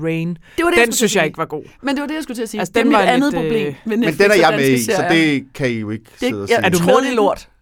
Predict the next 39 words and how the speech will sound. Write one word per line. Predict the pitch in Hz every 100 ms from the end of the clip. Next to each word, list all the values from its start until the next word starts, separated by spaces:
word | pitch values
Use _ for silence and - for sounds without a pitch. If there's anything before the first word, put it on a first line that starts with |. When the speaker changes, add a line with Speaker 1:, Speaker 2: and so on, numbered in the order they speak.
| _
Speaker 3:
Jeg | 135 139 131
er | 123
med | 120 135 131
i | 120 113
fjorten | 123 139 147
sekunder | 143 131 123 131 120
i | 120
Speaker 1:
Nå. | 120
Speaker 3:
sæson | 143 - 101
tre. | - 113 113 _ -
Speaker 2:
Great. | 131 120 _
Speaker 3:
Som | - 117
Speaker 1:
Hvordan? | 175 185 175
Speaker 3:
er, | 214
Speaker 1:
Altså, | 170 165
Speaker 3:
som | 147
Speaker 1:
som | 160
Speaker 3:
er |
selvfølgelig | 120 - 160 175
Speaker 1:
skuespiller, | 196 220
Speaker 3:
så, | 202
ja, | 175 135
Speaker 1:
eller? | 151
Speaker 3:
givet | 151 160 160
de | 139
bedste | 131 135 156
fjorten | 127 104 101
sekunder. | 104 92 - - 196 214 214 277
Speaker 1:
<laughs> | 269 285 - - - -
Nå, | 208
men | 202 202
den | 262
synes | 254 262
jeg |
nemlig | 240 220 208
var | 196 185
sådan | 180 185
lidt, | 180
mm, | 170